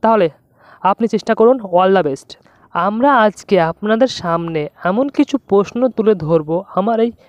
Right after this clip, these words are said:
ভিডিওটিতে, যা হয়তো আপনি কখনো শুনেননি। আমি চ্যালেঞ্জ করে বলতে পারবো, আপনি আমার এই প্রশ্নের উত্তর দিতে পারবেন না, কিন্তু আমি জানি আপনি খুব জেদি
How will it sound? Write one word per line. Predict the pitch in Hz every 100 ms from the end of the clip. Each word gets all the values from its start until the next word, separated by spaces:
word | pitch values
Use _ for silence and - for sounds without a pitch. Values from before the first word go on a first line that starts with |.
| _ -
ভিডিওটিতে, | - 180 175 220 233 _ _ _ _ 180 - 160 208 _ _ _ _ -
যা | 160 240 196
হয়তো | 190 226 - 214 202
আপনি | - 190 165 -
কখনো | 202 - 262 247
শুনেননি। | 202 180 156 143 143 _ _ _ _ - - -
আমি | 233 269
চ্যালেঞ্জ | - 254 294 277 -
করে | 254 214
বলতে | 202 - 180
পারবো, | 180 147 139 147 - - - - 170
আপনি | - 226 233 185 _ _ 175
আমার | 185 214 214
এই | -
প্রশ্নের | 208 - 214 190
উত্তর | - 208 - _ - 156
দিতে | 185 - 233
পারবেন | 175 165 160 151
না, | 139 151 _ _ - - - _ _ _
কিন্তু | 277 294 269 202 160 160
আমি | 180 233 208
জানি | 202 185 143 - 160
আপনি | 165 202 165 -
খুব | - 220 233 185
জেদি | 165 147 135